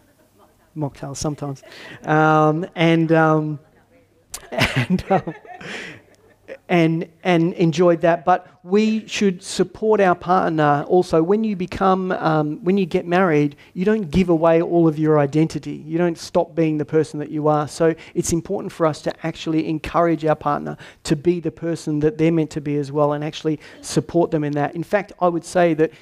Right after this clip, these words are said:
if you're a young person looking for a partner, and if that partner wants to say, "Oh no, those things you don't do, now we're together, you know, we only do these things," I would say put up a red flag there, because you are a person as well, and, like, enjoying the things that you wanna enjoy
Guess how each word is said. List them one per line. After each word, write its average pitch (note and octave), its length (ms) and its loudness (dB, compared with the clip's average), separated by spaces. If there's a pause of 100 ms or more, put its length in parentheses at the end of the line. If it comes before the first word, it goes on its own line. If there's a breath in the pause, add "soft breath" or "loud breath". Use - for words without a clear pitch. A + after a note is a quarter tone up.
(120)
if - 180 -8
you're D#3 160 2
a D3+ 40 4
young D#3+ 180 2
person D3+ 340 -2
looking D#3 260 -4
for D#3+ 460 2
a D3+ 60 -4
partner, E3 500 0 (300 soft breath)
and D#3 100 0
if D#3 140 -2
that F3 240 0 (300)
partner E3+ 420 0
wants E3 360 -2
to D#3 140 -6
say, D#3 320 2
"Oh D#3+ 140 -2
no, D#3 160 2
those D#3+ 260 2
things D#3 320 -8
you D3+ 80 -6
don't D3 200 -6
do, D3 280 -2
now D3 240 2
we're C#3+ 180 2
together, C#3+ 400 -2
you C#3 120 -4
know, C#3 80 -4
we C#3+ 140 -4
only C#3+ 180 -4
do C#3+ 180 -6
these D3 240 -6
things," D3+ 260 -12 (280 loud breath)
I D#3 60 4
would E3 120 0
say D3 140 -2
put D#3 160 -6
up D3 160 -4
a C#3+ 40 -10
red C#3 220 -4
flag C#3+ 320 -2
there, C#3 140 -10
because D3 360 -8 (220 loud breath)
you E3 200 0
are D#3 100 4
a D3 60 -2
person D#3 360 -2
as C#3+ 160 -8
well, D3 240 2
and, C#3+ 100 -8
like, D3 220 -8
enjoying D3+ 360 -4
the C#3+ 60 -4
things C#3+ 280 -8
that D3 100 -8
you D3 160 -4
wanna C#3+ 140 -4
enjoy C#3 400 -4